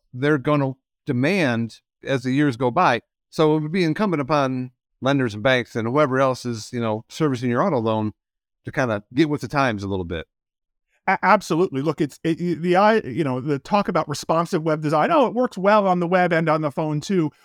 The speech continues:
Speaker 2: We're kinda past that. You know, when you're down in that generation, that is how they're accessing you. They are accessing it on the phone. You've gotta be thinking mobile first. It better work perfectly seamlessly on the phone.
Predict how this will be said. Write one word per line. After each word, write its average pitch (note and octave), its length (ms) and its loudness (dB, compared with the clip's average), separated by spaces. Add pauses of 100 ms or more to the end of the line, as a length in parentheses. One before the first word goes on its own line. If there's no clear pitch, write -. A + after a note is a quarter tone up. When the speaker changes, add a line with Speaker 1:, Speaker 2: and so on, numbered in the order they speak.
Speaker 2:
We're F#3 100 -2
kinda B3+ 240 0
past C#3+ 400 -6
that. - 180 -18 (220)
You E3+ 120 -2
know, D#3 60 -2
when D#3+ 100 -2
you're E3 80 -2
down A3 180 4
in G3 60 0
that F3 120 2
generation, D#3 520 -2 (240)
that G3 300 4
is F#3 280 -2
how D3+ 180 0
they're C#3 120 2
accessing G#2+ 500 -6
you. G2 80 -8
They D#3 140 2
are D3+ 180 2
accessing E3 460 0
it B2+ 60 2
on C3 100 0
the A#2+ 80 -8
phone. A#2+ 300 -2 (200)
You've G#3 180 0
gotta F3 240 4
be C#3+ 80 -2
thinking C3 320 -6
mobile A2 340 -8
first. - 360 -20 (160)
It F#3+ 140 0
better F3+ 200 4
work D#3+ 280 0
perfectly F#3 480 -2
seamlessly D#3 580 0
on C3+ 100 -2
the B2 60 -4
phone. C#3 380 0